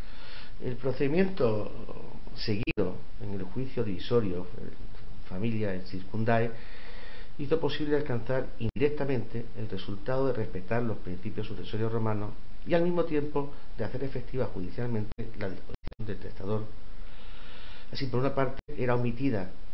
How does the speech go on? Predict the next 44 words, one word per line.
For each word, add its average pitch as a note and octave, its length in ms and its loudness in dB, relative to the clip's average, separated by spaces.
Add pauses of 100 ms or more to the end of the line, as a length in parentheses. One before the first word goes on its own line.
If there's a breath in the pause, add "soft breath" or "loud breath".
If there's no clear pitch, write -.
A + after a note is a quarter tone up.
(1040)
en G#2+ 140 0
la G#2 60 0
institución A2 380 -2
de, A2 340 2 (120)
en G#2+ 80 0
la G#2 60 0
institución A2 360 0
ex - 140 0
parte A#2+ 480 0 (520 loud breath)
la A2 160 0
mención A#2 340 0
de A2+ 100 2
la G2 140 0
res B2+ 300 0 (680 loud breath)
y C3+ 80 0
se B2+ 120 0
daba D3+ 240 4
valor D3 280 4
solo D3 420 4
a A#2 60 0
la G#2+ 60 0
institución A#2+ 480 0
hereditaria, F#2+ 540 2 (720 loud breath)
pero A#2+ 140 2
al A#2 40 2
mismo D#3+ 200 2
tiempo E3 240 2
el D#3 80 4
juez, E3 240 4 (360)
al G2+ 120 -2
proceder G#2 460 0
a C#3 40 2
la C#3 100 2
división C3 480 0
de G2+ 100 0
las F#2 260 -2
hereditas B2+ 560 0 (140)
y F#2 40 -6
a F2 40 -2
la E2+ 100 0 (100)
adjudicatio A2+ 720 0
de A#2 80 0
las A2+ 120 0
cosas A2+ 420 0